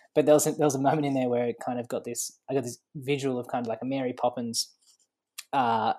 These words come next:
kind of, like, silhouette, and she was, like, curtsying, <laughs> and she said, she goes, and this is kind of a conversation that all unfolds into one big experience. She's like, "Oh, by the way, I'm man's conscience, not consciousness. I'm man's conscience.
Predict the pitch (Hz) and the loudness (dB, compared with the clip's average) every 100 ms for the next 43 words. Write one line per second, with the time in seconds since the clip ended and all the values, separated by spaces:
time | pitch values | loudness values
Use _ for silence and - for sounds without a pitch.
0 | - - 131 123 123 117 - - 160 127 | -6 -2 0 0 0 -2 0 4 6 6
1 | 135 127 - 127 123 131 120 - 170 185 | 4 2 -2 -6 -2 0 0 2 4 4
2 | - 127 113 113 - - - - 160 - | 2 0 -2 -4 -6 -8 -4 -2 -2 2
3 | 233 214 - 226 220 - - - - 220 | 4 4 8 10 10 4 -8 -8 2 12
4 | 220 214 202 - - _ - 190 233 214 | 12 12 12 4 -10 _ 4 8 8 10
5 | 190 165 151 156 143 131 131 135 127 117 | 8 10 8 8 4 4 2 2 -2 -2
6 | - 139 139 123 - 123 123 123 117 120 | -6 -4 -2 -2 0 0 0 -4 -4 -6
7 | 113 120 117 - - 151 123 110 - - | -6 -8 -8 -6 0 2 2 -4 -10 -10
8 | - 139 139 - 220 143 - 196 156 156 | -4 0 0 6 8 8 8 6 8 8
9 | 127 127 - 156 160 170 165 - 139 139 | 6 2 -4 -2 2 2 0 -4 -4 -4
10 | 135 131 127 - - 165 160 110 - 160 | -2 -4 -6 -8 2 2 2 -6 2 0
11 | - 156 151 147 139 131 - - 139 151 | 2 -4 -4 -6 -4 -4 -4 -6 -4 -2
12 | 147 131 - 160 160 - - - | 0 -2 0 -2 -2 -8 -14 -14